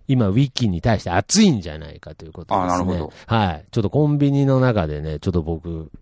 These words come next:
Speaker 1: 気になる病気が一個、
Speaker 2: おう。
Speaker 1: 見つけましたので、
Speaker 2: おう。
Speaker 1: ちょっとそちらのお話いいでしょうか。
Speaker 2: おい。
Speaker 1: はい。というわけで、今週の病気がですね、
Speaker 2: はい。
Speaker 1: Tポイントカードお持ちですか？と言われるまで出さない病っていうね。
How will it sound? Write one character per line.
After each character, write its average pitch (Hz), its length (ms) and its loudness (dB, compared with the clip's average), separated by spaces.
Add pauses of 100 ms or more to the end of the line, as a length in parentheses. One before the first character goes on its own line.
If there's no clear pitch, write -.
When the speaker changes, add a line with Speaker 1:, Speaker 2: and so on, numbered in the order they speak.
(240)
Speaker 1:
気 135 120 2
に 151 120 6
な 143 140 4
る 95 140 -4
病 87 160 2
気 85 160 -6
が 80 120 -4
一 92 120 -4 (140)
個、 - 200 -14 (220)
Speaker 2:
お 107 160 -4
う。 - 160 -14 (220)
Speaker 1:
見 113 100 0
つ - 120 -6
け 131 120 2
ま 110 140 0
し - 100 -8
た 82 120 -6
の 67 180 -16
で、 67 180 -14 (120)
Speaker 2:
お 95 200 -6
う。 - 160 -16
Speaker 1:
ち - 80 -2
ょ - 20 0
っ 80 40 -4
と 82 60 -6
そ 95 80 0
ち 92 80 0
ら 92 120 2
の 90 140 0
お - 20 0
話 87 420 -2
い - 40 -2
い - 20 -8
で 73 120 -12
し - 100 -20
ょ - 140 -20
う - 20 -20
か。 - 180 -20 (160)
Speaker 2:
お 98 120 -8
い。 82 140 -8 (180)
Speaker 1:
は 82 180 -4
い。 - 120 -8 (200)
と - 80 -2
い 95 40 4
う - 20 2
わ 90 80 2
け 78 120 -6
で、 67 240 -14 (120)
今 143 180 2
週 139 120 4
の 127 140 4
病 120 160 2
気 113 100 -2
が 101 120 2
で 73 100 -6
す - 140 -16
ね、 80 200 -6 (240)
Speaker 2:
は - 80 -14
い。 - 40 -16 (840)
Speaker 1:
T 180 200 4
ポ 180 180 4
イ 180 60 4
ン 185 80 0
ト 180 140 4
カ 170 200 4
ー - 40 6
ド 123 120 4
お 110 140 -2
持 151 140 2
ち 165 140 0
で 175 120 4
す - 120 -6
か？ 123 260 0 (180)
と 123 140 2
言 107 140 2
わ 139 120 6
れ 139 120 4
る 135 100 4
ま 131 160 4
で 95 120 2
出 107 180 2
さ 135 180 4
な 135 160 4
い 123 140 4
病 110 280 4
っ 104 40 0
て - 220 -18
い - 100 -20
う - 40 -20
ね。 78 160 -20